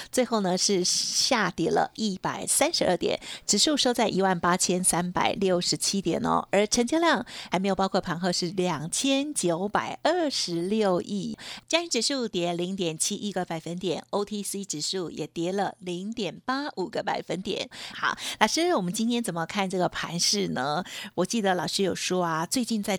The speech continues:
等机会，在等讯号。今天，呵，相关股票的机会来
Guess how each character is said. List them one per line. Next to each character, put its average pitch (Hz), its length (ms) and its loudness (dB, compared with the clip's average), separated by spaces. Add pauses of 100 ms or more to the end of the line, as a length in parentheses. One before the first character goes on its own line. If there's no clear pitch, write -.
(140)
等 - 380 2
机 196 220 -2
会， - 320 0
在 202 160 0 (160)
等 170 180 2
讯 196 340 0
号。 - 280 -2 (240)
今 254 200 -2
天， 269 440 -2
呵， 214 260 -2
相 226 260 -2
关 240 200 2
股 185 180 -2
票 202 240 2
的 185 80 0
机 202 220 -4
会 214 180 0
来 175 320 2